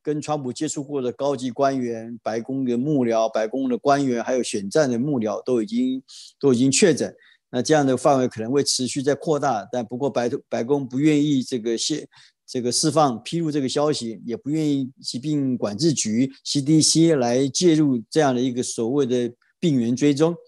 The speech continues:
那我们第一个讨论到这个美国总统川普的第二场辩论会，十月十五号，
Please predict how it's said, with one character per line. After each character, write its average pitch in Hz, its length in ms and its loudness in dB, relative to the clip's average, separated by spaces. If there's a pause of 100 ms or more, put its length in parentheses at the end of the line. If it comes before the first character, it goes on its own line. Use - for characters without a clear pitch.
(400)
那 165 140 4
我 139 80 4
们 139 160 0
第 180 120 -2
一 180 80 4
个 170 100 4
讨 120 220 -4
论 160 160 0
到 151 180 2
这 143 140 -4
个 135 400 -4
美 123 120 -6
国 131 140 -6
总 151 140 -4
统 143 100 -6
川 151 240 -4
普 127 80 -10
的 120 80 -2
第 185 220 0
二 160 60 6
场 113 260 -4
辩 160 120 0
论 151 140 -2
会， 151 160 0
十 120 300 -2
月 170 140 4
十 - 180 -4
五 139 120 -2
号， 139 240 2